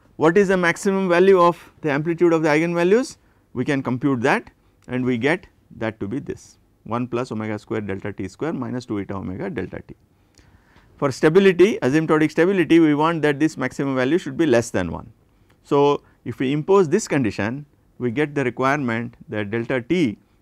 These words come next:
should be less than two eta by omega for the condition of stability to be s-, satisfied, asymptotic stability to be satisfied.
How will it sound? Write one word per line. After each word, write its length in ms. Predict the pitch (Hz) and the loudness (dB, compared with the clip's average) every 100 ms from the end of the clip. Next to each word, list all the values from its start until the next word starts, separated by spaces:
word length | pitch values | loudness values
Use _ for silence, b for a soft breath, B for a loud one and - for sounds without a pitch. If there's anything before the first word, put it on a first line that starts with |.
| _ | _
should 140 | - 104 | -10 -6
be 100 | 135 | -2
less 220 | 120 131 | -2 -4
than 240 | 131 143 | -8 -8
two 140 | 135 104 | -6 -6
eta 220 | 98 98 | -6 -10
by 220 | 95 87 - | -10 -12 -12
omega 360 | 90 87 78 - _ _ _ _ _ | -10 -8 -10 -14 _ _ _ _ _
for 340 | _ 120 156 - | _ -4 -4 -6
the 120 | 123 | -10
condition 440 | 127 120 123 120 | -8 -8 -8 -8
of 220 | 131 208 _ b b b b | -8 -10 _ b b b b
stability 580 | - 127 123 123 120 117 | -10 -4 -2 -2 -4 -6
to 120 | 101 | -6
be 220 | 104 202 320 _ _ | -6 -6 -8 _ _
s-, 140 | - | -20
satisfied, 580 | - 113 85 - - - _ _ _ _ _ _ _ _ _ _ - | -10 -6 -6 -10 -18 -20 _ _ _ _ _ _ _ _ _ _ -8
asymptotic 500 | 104 117 113 104 107 | -4 -2 -2 -4 -6
stability 460 | 104 95 98 107 | -6 -6 -8 -10
to 100 | - | -10
be 100 | 104 | -10
satisfied. 560 | 214 - - - - - | -8 -8 -8 -14 -18 -20